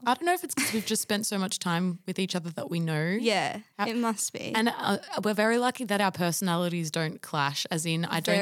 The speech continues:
Speaker 2: Very
Speaker 1: think it would
Speaker 2: lucky.
Speaker 1: work if there was, like, for example, two fiery people or
Speaker 2: No
Speaker 1: two, like,
Speaker 2: way.
Speaker 1: strong-minded people. Like, we're both very,
Speaker 2: Yeah.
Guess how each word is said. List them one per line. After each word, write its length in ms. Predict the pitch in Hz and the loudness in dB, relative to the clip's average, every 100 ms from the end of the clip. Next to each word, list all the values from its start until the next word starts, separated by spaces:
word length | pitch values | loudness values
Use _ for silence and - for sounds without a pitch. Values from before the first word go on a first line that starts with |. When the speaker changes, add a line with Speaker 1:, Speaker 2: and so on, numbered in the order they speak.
| 202 | 4
Speaker 2:
Very 140 | 226 | 2
Speaker 1:
think 80 | 185 | 2
it 40 | 170 | 0
would 160 | - | -2
Speaker 2:
lucky. 100 | 185 | -2
Speaker 1:
work 360 | 170 170 170 - | 0 2 0 0
if 440 | 175 - 277 - 180 | -6 -4 -6 -4 -2
there 120 | 170 | 0
was, 180 | 165 165 | 0 0
like, 220 | 156 - - | -2 -2 -20
for 140 | - 180 | -4 -2
example, 280 | 160 160 160 | 0 -2 -2
two 220 | - 180 | -4 -4
fiery 400 | - 165 160 156 | -2 0 0 -2
people 540 | - 160 151 156 151 | -4 -6 -2 0 0
or 60 | 226 | 0
Speaker 2:
No 220 | 220 214 | 2 2
Speaker 1:
two, 200 | 196 180 | 2 2
like, 280 | 170 165 156 | 2 2 2
Speaker 2:
way. 140 | 185 180 | 0 -2
Speaker 1:
strong-minded 800 | 196 165 165 160 156 156 156 156 | 0 0 0 0 2 2 -2 -4
people. 220 | 170 170 | -8 -4
Like, 160 | 165 | -4
we're 140 | 175 165 | -2 -2
both 280 | 160 175 - | 0 -2 -4
very, 240 | 202 190 | -2 2
Speaker 2:
Yeah. 360 | 185 170 147 196 | 4 4 2 -2